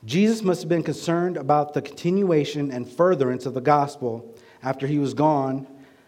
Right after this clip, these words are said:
because he entrusted them with a mission to evangelize to the whole world. The commission that was given to them is meant for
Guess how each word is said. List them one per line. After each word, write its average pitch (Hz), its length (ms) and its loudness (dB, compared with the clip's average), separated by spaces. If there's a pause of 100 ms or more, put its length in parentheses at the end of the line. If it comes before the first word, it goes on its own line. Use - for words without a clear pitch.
(180)
because 151 240 2
he 160 60 2
entrusted 175 800 -2
them 160 320 2
with 135 160 -4
a 123 40 -2
mission 160 460 0
to 147 160 -4
evangelize 143 1040 0 (400)
to - 100 -14
the 135 120 0
whole 139 320 4
world. 120 500 0 (640)
The 131 80 -4
commission 190 600 2
that 160 160 2
was 131 160 0
given 170 400 0
to - 160 -6
them 160 380 2 (120)
is 123 160 -4
meant 160 320 0
for - 160 -6